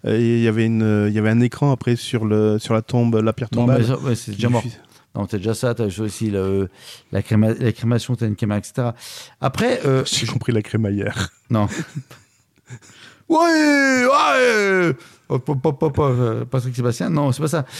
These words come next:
Speaker 2: C'est qu'en
Speaker 1: Ah,
Speaker 2: fait
Speaker 1: en plus, le bouton, le
Speaker 2: Ah,
Speaker 1: bouton est à l'intérieur et tu appuies sur le bouton pour injecter l'azote. Oh, mon Dieu. Ouais, ok. Je vais
Speaker 2: Bon.
Speaker 1: mourir, j'appuie sur le bouton.
Speaker 2: Il y a des gens aujourd'hui qui meurent,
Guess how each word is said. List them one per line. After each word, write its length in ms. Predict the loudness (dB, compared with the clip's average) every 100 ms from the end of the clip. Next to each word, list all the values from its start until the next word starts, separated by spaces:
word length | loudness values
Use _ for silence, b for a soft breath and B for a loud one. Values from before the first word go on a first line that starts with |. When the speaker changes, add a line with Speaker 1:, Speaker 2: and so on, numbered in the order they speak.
| B B B
Speaker 2:
C'est 160 | 0
qu'en 80 | 4
Speaker 1:
Ah, 80 | 4
Speaker 2:
fait 60 |
Speaker 1:
en 100 | 4
plus, 300 | 4 2 4
le 80 | 2
bouton, 640 | 2 2 0 2 2 4 2
le 140 | 2 2
Speaker 2:
Ah, 140 | 2
Speaker 1:
bouton 400 | 0 0 2 2
est 160 | 4 2
à 80 |
l'intérieur 640 | 0 0 -2 -2 0 0 -2
et 80 | -6
tu 180 | -6
appuies 220 | -8 -6 -8
sur 160 | -4
le 80 | -4
bouton 320 | -4 -4 -4
pour 280 | -4 -8 -12 -20 -20 -10
injecter 460 | -6 -4 -6 -6 -8
l'azote. 420 | -8 -8 -10 -12 B
Oh, 340 | -2 -2 -2 -4 -8 -16 -20 B -12
mon 260 | -12 -12 -16 _
Dieu. 260 | -20 -20 -20 -20 B B B 0
Ouais, 180 | 0 0
ok. 260 | -6 -6 -6 -8 B B B B
Je 140 | 2
vais 20 |
Speaker 2:
Bon. 120 | 4 4
Speaker 1:
mourir, 260 | 2 0 -4
j'appuie 240 | -2 -2
sur 100 | -4
le 60 | -4
bouton. 260 | -4 0
Speaker 2:
Il 40 | 2
y 20 |
a 40 |
des 60 | 4
gens 160 | 4 2
aujourd'hui 240 | 2 0
qui 160 | 2 4
meurent, 400 | 4 2 -4